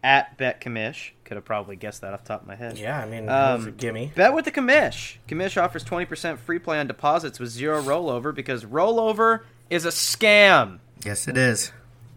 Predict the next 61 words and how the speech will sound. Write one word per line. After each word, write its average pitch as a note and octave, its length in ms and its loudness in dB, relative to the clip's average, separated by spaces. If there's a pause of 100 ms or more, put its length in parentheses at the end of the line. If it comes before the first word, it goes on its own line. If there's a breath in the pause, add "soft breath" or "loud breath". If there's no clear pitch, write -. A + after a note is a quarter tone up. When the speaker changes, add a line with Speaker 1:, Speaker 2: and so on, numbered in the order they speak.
(180)
Speaker 1:
He D#3+ 100 -6
doesn't, F#3+ 280 -4
he D#3 100 -2
doesn't D#3 240 -4
tell A#2 180 -4
me C3 140 -4
to A#2+ 80 -6
say A#2+ 180 -4
that A#2 200 -2
part A#2 200 -2
really A2+ 180 -6
loud, G#2+ 280 -2
but G#2+ 340 -2
I, A#2 80 -2
I - 20 0
like A#2 200 -4
to A2+ 80 -14
think A2 240 -14
that G2+ 180 -12 (220)
he A2+ 160 -14
wants G2 280 -14
me F#2 100 -20
to F2+ 60 -20
too. G2+ 200 -20 (840 soft breath)
Speaker 2:
Well, C3 400 2
Speaker 1:
Um, G#2+ 280 -8
Speaker 2:
I C#3 100 2
think F3 180 0
if D3 100 0
you C#3+ 60 -2
get C#3+ 180 4
enough C3+ 220 0
beers C3 360 2
in A2+ 120 -2
him, A2+ 200 -2
he C3+ 140 0
would A#2+ 200 -2
probably G#2+ 500 -4
yell G#2+ 200 -6
it G#2 80 -6
at G#2+ 180 -4
us G#2 160 -8
too, A2+ 260 -4
so. G#2+ 360 -10
Speaker 1:
Most C3+ 360 0
likely, A2+ 400 -4
yeah. B2 200 4
Like, A#2 240 -2
we're A#2+ 100 -2
Speaker 2:
I A2+ 40 0
Speaker 1:
just A#2 100 0
Speaker 2:
mean, A2+ 80 -2
Speaker 1:
sitting C3 100 -2
Speaker 2:
we'll C#3 100 -2
just A#2 120 0
Speaker 1:
around, A#2 80 2
Speaker 2:
go A#2+ 80 -2
in A#2 60 -2
Speaker 1:
like, B2 100 2
Speaker 2:
with C3 120 -6
it. - 140 -12